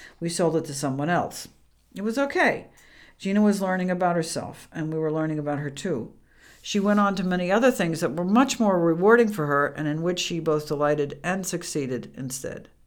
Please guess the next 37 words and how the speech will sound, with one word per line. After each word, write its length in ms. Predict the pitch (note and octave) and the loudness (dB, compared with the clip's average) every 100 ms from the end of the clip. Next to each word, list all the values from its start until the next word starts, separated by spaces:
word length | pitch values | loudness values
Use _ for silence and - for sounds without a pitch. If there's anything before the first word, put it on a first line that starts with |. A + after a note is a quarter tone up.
| _ _ _ _ _ _ - _ - | _ _ _ _ _ _ -20 _ -8
With 120 | F3 | -6
school, 640 | - C#4+ C4+ B3 A#3 - | -4 2 6 8 6 0
you 80 | D#3+ | -4
want 160 | D#3+ D#3+ | -2 -2
a 40 | |
strong 400 | D#3+ - E3+ E3+ | -4 -2 -2 -2
positive 500 | E3+ D3+ D3 D3+ C#3+ | 0 -2 -2 -4 -6
balance 480 | C#3+ C3 B2+ B2+ - | -4 -4 -4 -6 -8
too. 380 | - A2+ - - - _ _ _ _ _ - | -8 -8 -8 -14 -20 _ _ _ _ _ -6
As 160 | D#3+ D#3+ | -4 -2
parents, 520 | A#3+ A#3 A3+ G#3+ - - - - | 2 4 4 0 -6 -12 -20 -6
we 100 | E3+ | -2
get 220 | F3+ - | 0 2
better 260 | F#3+ G3+ - | 2 2 2
all-around 520 | E3+ F3 E3 D#3+ D#3 | 2 2 2 0 0
results 460 | D3 D3 C3+ C3+ | -2 -2 -2 -2
when 120 | D3+ C#3 | -4 -4
we 80 | |
encourage 480 | C3+ C3+ G#3+ A3 G#3+ | -2 -2 0 2 2
the 100 | F3+ | -2
intellect 480 | E3+ D#3+ C#3+ C3 C3 | -2 -2 -2 -4 -4
rather 320 | C#3+ C#3 C#3 | -2 -2 -2
than 160 | C3+ B2 | -4 -4
just 320 | B2+ B2 - | -4 -6 -8
grades. 540 | A#2+ G2+ D#2 D2 - - _ _ _ | -8 -6 -8 -12 -18 -20 _ _ _
Sure, 420 | - A3+ F3 - - - - - | -6 0 0 -2 -10 -20 -20 -20
school 320 | - E3+ E3+ | -4 0 2
is 100 | F3+ | 0
important, 500 | G#3+ G#3 F#3+ F3+ F3 | 0 2 2 0 -2
but 180 | F3 C3+ | -2 0
you 180 | D#3+ | 0
are 100 | E3 | 2
your 140 | E3 E3 | 2 -2
s-, 160 | D#3+ - | -4 -10
child's 400 | - D#3+ C#3 C#3+ | -4 0 2 0
ultimate 380 | C#3+ C#3 C3+ C3 | -2 -4 -6 -8
teacher. 500 | - C3 C3 - - | -8 -10 -10 -10 -12